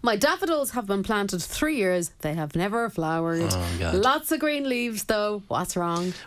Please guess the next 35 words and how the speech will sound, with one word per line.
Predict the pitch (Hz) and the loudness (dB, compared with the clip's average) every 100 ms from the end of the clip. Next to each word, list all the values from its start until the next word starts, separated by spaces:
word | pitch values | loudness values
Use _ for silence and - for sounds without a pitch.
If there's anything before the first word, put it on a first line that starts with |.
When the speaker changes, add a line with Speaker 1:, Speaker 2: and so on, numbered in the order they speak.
| - | 0
Speaker 2:
Well, | 131 | 2
don't | 202 220 | 4 2
give | 120 107 | 0 0
up | 113 | -2
on | |
them. | 107 82 | -2 -2
I | |
mean, | 85 95 | -2 0
the, | 101 | 0
Speaker 1:
Yeah. | 107 | 0
Speaker 2:
the, | 107 | 0
when | 95 - 107 113 | -2 -4 -2 2
you | 127 190 | 2 2
buy | 120 117 | 2 2
a | 98 | 0
daffodil | 98 95 - 95 | 0 -2 -2 -4
bulb | 80 90 87 - | -2 -2 -2 -4
from | 92 | -6
the, | 85 | -6
from | - 92 | -6 -4
the | 85 | 0
garden | 87 90 85 | 2 2 0
centres, | 82 87 82 80 - | -2 -2 -2 -4 -2
the | 101 | 2
actual | 120 143 104 | 2 0 -2
flower | - 101 90 87 | -2 0 0 0
embryo | 85 87 87 80 78 | -2 -2 -2 -2 -4
is | 82 | -2
already | 87 82 92 90 80 - | 0 2 2 0 -4 -6
established | - - 85 80 85 - | -6 0 0 0 -4 -4
in, | 85 80 | -4 -2
in | 90 | -2
the | 80 | 0
bulb. | 87 82 73 | 2 0 0
So, | - 92 | 0 2